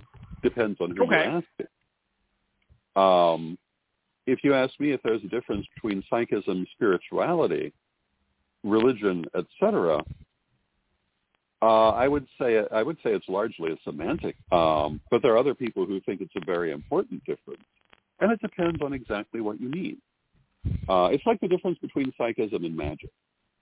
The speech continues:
Speaker 1: To me, these are the same thing, except one is the passive receiving of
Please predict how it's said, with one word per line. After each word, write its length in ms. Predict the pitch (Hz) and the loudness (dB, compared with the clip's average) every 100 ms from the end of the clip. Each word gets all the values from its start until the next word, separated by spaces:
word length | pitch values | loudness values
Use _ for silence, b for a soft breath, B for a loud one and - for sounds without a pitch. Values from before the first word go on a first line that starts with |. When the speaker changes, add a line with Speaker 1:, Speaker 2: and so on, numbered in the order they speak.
| _ _ _ - | _ _ _ -2
Speaker 1:
To 60 | 139 | 2
me, 160 | 208 | 2
these 240 | 160 135 127 | 4 2 2
are 80 | 98 | 0
the 120 | 107 - | 0 0
same 240 | 85 80 - | 0 -2 -2
thing, 400 | 240 147 80 85 - | 0 0 -2 -10 -10
except 340 | 104 - 113 - | -8 -2 -2 -2
one 440 | 95 113 117 113 - | -2 2 2 0 -2
is 260 | 95 92 87 - 98 | 0 0 -2 -8 -8
the 80 | |
passive 600 | 101 117 90 85 - 190 - - | -6 -6 -8 -4 2 2 0 -4
receiving 920 | 170 - - 233 247 170 87 - - - - _ _ _ _ _ _ | -4 -4 -4 0 2 0 -2 -6 -8 -6 -8 _ _ _ _ _ _
of 140 | 110 | 2